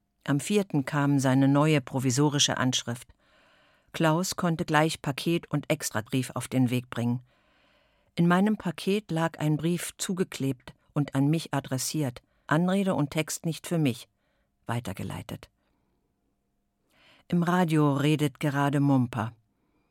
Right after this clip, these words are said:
Irgendwie wird mir zu viel geredet zu uns, über uns. Sehe darin ziemliche Gefahr.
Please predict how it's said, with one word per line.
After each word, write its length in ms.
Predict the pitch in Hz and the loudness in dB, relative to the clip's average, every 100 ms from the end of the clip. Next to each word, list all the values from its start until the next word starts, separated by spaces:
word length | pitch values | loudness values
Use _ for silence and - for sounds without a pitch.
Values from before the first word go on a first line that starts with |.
| _ _ | _ _
Irgendwie 600 | - 208 233 - 196 196 180 | -2 0 0 0 0 0 0
wird 180 | 180 | -2
mir 160 | 185 170 | -2 -2
zu 120 | - | -4
viel 360 | 143 - 165 156 | -4 0 0 0
geredet 520 | 156 135 127 117 - | 0 0 0 -2 -4
zu 140 | 117 101 | -6 -2
uns, 380 | 120 117 - - _ _ _ - | 0 0 -4 -10 _ _ _ -4
über 400 | 156 147 117 - | -4 -2 -4 -6
uns. 360 | 113 110 - - _ _ _ _ _ _ _ _ | -8 -8 -10 -14 _ _ _ _ _ _ _ _
Sehe 300 | - 147 143 | -4 2 4
darin 280 | 139 135 135 | 4 4 2
ziemliche 400 | - 147 139 - | 2 0 0 -2
Gefahr. 500 | 131 123 135 123 123 | -4 -4 -2 -4 -6